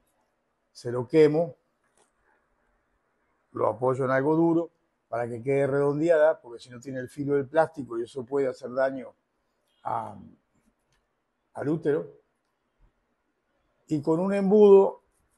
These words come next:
voy a tratar de meterle por lo menos cuatro o cinco litros de agua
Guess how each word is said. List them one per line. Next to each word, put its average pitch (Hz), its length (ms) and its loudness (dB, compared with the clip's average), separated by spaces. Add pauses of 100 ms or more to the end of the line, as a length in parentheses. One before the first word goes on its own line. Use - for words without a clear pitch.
(200)
voy 143 240 0
a - 20 0
tratar 151 300 -2
de 151 80 -2
meterle 143 380 -4
por 131 120 -12
lo 123 80 -12
menos 135 260 -12
cuatro 143 280 -6
o - 20 -6
cinco 135 340 -10
litros 131 280 -8
de 139 100 -2
agua 127 320 -4